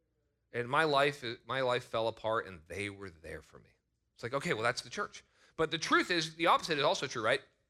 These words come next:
"So how good and pleasant it is when brothers dwell together in unity," Psalm one thirty-three. The opposite's true. How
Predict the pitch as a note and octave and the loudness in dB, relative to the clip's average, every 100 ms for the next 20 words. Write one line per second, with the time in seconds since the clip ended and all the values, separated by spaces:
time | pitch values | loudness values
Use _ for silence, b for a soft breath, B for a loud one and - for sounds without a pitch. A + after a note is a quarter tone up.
0 | _ _ - - - D3+ C#3+ D3 A#2+ A#2+ | _ _ -20 -8 -2 0 2 0 0 -2
1 | B2 - G#2 A#2+ A2+ G2+ G#2+ G2 F#2 F#2+ | -2 -4 -4 -4 -4 -6 -6 -8 -8 -8
2 | F2 F2+ F2 F#2+ E2+ D2+ F#2+ - - F2 | -10 -10 -8 -8 -10 -14 -16 -14 -10 -10
3 | E2+ F2 F2 - E2 _ b b B2+ C#3+ | -10 -10 -12 -10 -14 _ b b -2 0
4 | - - - F2 - _ - B2+ C3 | 0 -8 -10 -12 -12 _ -6 -2 -2